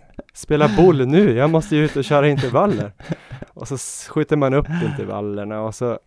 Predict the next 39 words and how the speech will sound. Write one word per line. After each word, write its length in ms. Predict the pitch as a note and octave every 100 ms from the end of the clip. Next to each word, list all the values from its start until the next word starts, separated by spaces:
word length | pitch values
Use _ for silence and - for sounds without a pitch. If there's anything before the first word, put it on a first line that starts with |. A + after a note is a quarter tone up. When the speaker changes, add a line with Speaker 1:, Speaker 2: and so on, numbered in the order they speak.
| _
Speaker 2:
plötsligt 400 | - B2 - C3
så, 140 | - A#2+
så 160 | -
här, 80 | G#2+
"Ja, 140 | A#2
men 100 | C#3
nu 60 | C#3
måste 280 | C3+ A2+ C#3
jag 60 |
springa." 360 | B2 - G2 F#2+
Nej, 140 | A2
då 120 | G#2 C3+
ska 200 | - E3
de 100 | D3
sätta 300 | D3 - A#2+
sig 100 | A#2+
och 260 | - _
äta 260 | A2 - G#2
middag 500 | G2+ C3+ B2 G#2+ G2+
och 80 | F#2
sådär, 280 | - F#2+
så, 220 | G2 A#2 G#2+
ja, 240 | F#3 E3+ D#3
får 280 | G#2+ D#3
man 160 | D3 C#3+
sticka 320 | - C#3 C#3+
ut 300 | C3 C3+ B2+
och 40 | C#3+
s-, 340 | - C#3+ A2+ -
ser 200 | C#3+ C3+
man 160 | B2+
någon 140 | B2 A#2
sitta 200 | G#2 A2+
och 80 |
grilla, 480 | G2+ B2 B2 G#2+ B2
liksom, 420 | C3+ F#2+ - A2+
och 60 | A2+
jag 60 | A2
bara, 280 | A2 A2+